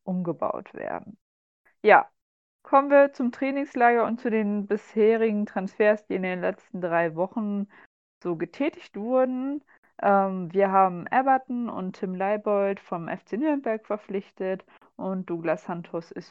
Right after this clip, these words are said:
für knapp dreizehn Millionen Euro zum Zenit Sankt Petersburg gewechselt. Ja, weitere Neuzugänge sollen noch kommen.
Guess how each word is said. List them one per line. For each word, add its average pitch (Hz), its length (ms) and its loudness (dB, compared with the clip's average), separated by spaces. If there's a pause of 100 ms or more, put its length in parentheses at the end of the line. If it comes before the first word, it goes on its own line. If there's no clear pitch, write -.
für 156 400 -4
knapp - 420 -14
dreizehn 151 420 -6
Millionen 160 340 -10
Euro - 420 -10
zum - 520 -16 (480)
Zenit 170 340 -6
Sankt - 260 -12
Petersburg - 500 -12
gewechselt. - 720 -12 (840)
Ja, 180 220 4 (200)
weitere 214 460 2 (180)
Neuzugänge 208 640 -2
sollen 165 280 0
noch 160 220 -8
kommen. 330 500 -2